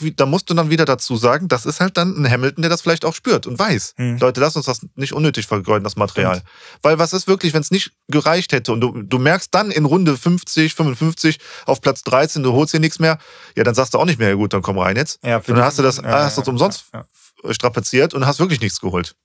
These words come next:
Speaker 2: Dann hätte er im Nachhinein, äh, den besten Call gehabt,
Speaker 1: Ja, klar.
Speaker 2: wenn das so gekommen wäre
Speaker 1: Genau.
Speaker 2: und so,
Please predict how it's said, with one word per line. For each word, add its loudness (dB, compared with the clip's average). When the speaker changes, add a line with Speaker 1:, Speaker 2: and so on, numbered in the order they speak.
Speaker 2:
Dann 2
hätte 2
er 2
im 0
Nachhinein, 0
äh, -2
den -2
besten 0
Call 0
gehabt, -2
Speaker 1:
Ja, -4
klar. 0
Speaker 2:
wenn 2
das 0
so 0
gekommen -2
wäre 4
Speaker 1:
Genau. 2
Speaker 2:
und -4
so, 0